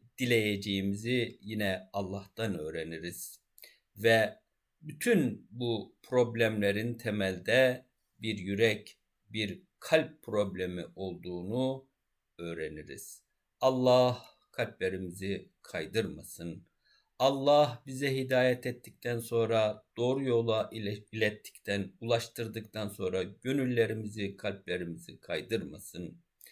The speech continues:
Ve heb lena min ledunke rahme. Ve bize katından bir rahmet bağışla. Onun rahmetine o kadar muhtacız ki.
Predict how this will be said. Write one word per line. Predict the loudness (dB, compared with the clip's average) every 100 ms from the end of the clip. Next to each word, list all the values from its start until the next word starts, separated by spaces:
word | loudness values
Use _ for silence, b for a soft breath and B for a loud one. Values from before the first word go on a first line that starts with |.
| B B B
Ve | 0 2
heb | 4 6 6 6
lena | 4 4 4 2 2
min | 0 0 0 2 2
ledunke | 0 -2 -2 -2 -4 -8 -6
rahme. | -6 -6 -6 -10 -10 -10 -10 _ _ _ _ _
Ve | -2 -2 -2
bize | -8 0 0 0
katından | -8 -8 -6 -4 -2 -2 -6
bir | -6
rahmet | -8 -10 -12 -14 -14 -14
bağışla. | -14 -14 -14 -12 -14 -16 _ _ _ _ _
Onun | -2 0 0 0
rahmetine | -2 -4 -10 -10 -10 -10 -10 -14 _
o | -12
kadar | -8 -6 -8
muhtacız | -8 -12 -12 -12 -12 -12 -14
ki. | -14